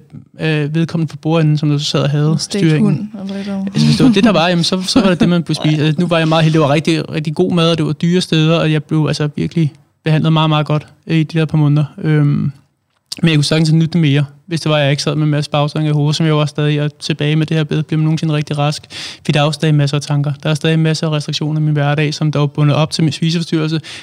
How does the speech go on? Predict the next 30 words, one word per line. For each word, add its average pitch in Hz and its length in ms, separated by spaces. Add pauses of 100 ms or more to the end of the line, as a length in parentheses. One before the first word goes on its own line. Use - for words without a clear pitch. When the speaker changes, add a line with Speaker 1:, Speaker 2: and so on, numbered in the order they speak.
(160)
Speaker 1:
Bare 160 280
hvor 156 160
jeg 151 80
prøver 160 180
at 151 60
gøre 151 160
præcis 156 240
det 160 100
modsatte 151 360
af, 147 200
hvad 143 120
jeg 143 120
gjorde, 143 280 (400)
øh, 160 140
dengang. 139 400 (260)
Speaker 2:
Mm. 220 100
Speaker 1:
Øhm, 147 360 (580)
og 160 100
så, 170 140 (140)
jamen, 160 180
så 175 100
er 165 80
det 170 100
jo 160 160 (180)
et 165 80
spørgsmål 160 340
om 156 80
at 165 60
blive 165 140
udfordret. 160 480